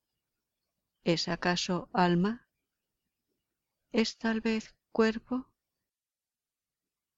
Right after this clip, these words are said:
¿Es por fortuna una especie de alma o cuerpo?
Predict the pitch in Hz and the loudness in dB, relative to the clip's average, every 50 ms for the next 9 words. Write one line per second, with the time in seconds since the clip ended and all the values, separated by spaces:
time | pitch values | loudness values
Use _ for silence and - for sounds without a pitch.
0 | _ _ _ - 233 247 262 - - - - 190 180 170 - - 165 160 - - | _ _ _ -2 -2 -2 -2 -4 -6 0 0 2 2 2 0 -4 -4 -4 -4 -6
1 | - 185 185 190 185 175 160 220 262 - - - 190 185 180 170 - - - 190 | -2 0 0 2 2 0 -2 -4 -8 -2 4 6 6 6 6 4 2 0 0 0
2 | 185 180 - - 185 175 175 170 170 175 185 190 190 185 185 185 180 180 180 180 | 0 0 0 0 0 2 2 2 2 4 4 4 4 2 2 2 2 0 0 -2
3 | 175 - _ _ - 190 185 180 - - 175 175 180 180 - - 220 240 - | -4 -8 _ _ 0 0 0 0 0 0 -2 -2 -2 -4 -8 -10 -10 -10 -12